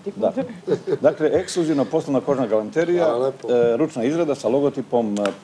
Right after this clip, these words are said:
Speaker 2: poručioca,
Speaker 1: Šta meni je ovo za kreditnu
Speaker 2: muški
Speaker 1: karticu?
Speaker 2: novčanici su, ovaj, u više modela novost, a evo jedne prave fine tašne koja čini mi se unisex, e, moda. Evo ovdje jedan grb Beograda, ja verujem da bi Slađana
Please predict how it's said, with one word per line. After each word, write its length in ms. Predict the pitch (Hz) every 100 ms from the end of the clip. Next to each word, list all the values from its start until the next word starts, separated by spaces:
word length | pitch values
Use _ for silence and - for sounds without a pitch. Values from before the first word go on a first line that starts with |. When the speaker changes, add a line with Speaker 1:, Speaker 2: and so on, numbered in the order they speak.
| -
Speaker 2:
poručioca, 880 | 110 143 156 170 165 - 170 151 123 120
Speaker 1:
Šta 180 | 127
meni 140 | 220 226
je 80 | 214
ovo 80 |
za 80 | 202
kreditnu 340 | 202 214 214 -
Speaker 2:
muški 120 | -
Speaker 1:
karticu? 200 | 147 131
Speaker 2:
novčanici 280 | 127 139 139
su, 220 | 139 113 113
ovaj, 240 | 117 117 113
u 40 |
više 200 | 135 -
modela 340 | 110 113 123 95
novost, 640 | 104 143 165 170 - -
a 180 | 104 110
evo 140 | 143 143
jedne 300 | 127 139 135
prave 380 | - 147 160 131
fine 280 | - 143
tašne 340 | 120 135 139 131
koja 200 | 135 123
čini 180 | - 139
mi 80 | 123
se 100 | 113
unisex, 400 | 127 - 131 151 - - - - - - -
e, 160 | 113 113
moda. 380 | 107 110 139 131
Evo 240 | 123 123
ovdje 160 | 123 120
jedan 220 | 110 104 95
grb 160 | 127 98
Beograda, 440 | 101 107 139 127
ja 60 | 110
verujem 240 | 117 107
da 60 | 101
bi 140 | 98
Slađana 360 | - 110 117